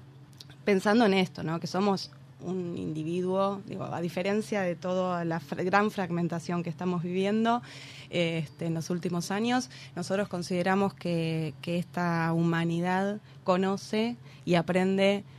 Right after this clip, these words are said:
del mismo modo matemática, o toca la guitarra, o baila.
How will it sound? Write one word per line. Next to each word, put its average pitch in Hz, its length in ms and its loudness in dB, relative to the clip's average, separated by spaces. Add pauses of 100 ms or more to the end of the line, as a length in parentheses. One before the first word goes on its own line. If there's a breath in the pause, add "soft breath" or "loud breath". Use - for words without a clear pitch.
(160 loud breath)
del 165 240 -2
mismo 175 300 0
modo 180 340 0
matemática, 208 1040 2
o 170 140 2
toca 175 240 0
la 180 100 2
guitarra, 190 500 6
o 175 100 6
baila. 233 520 4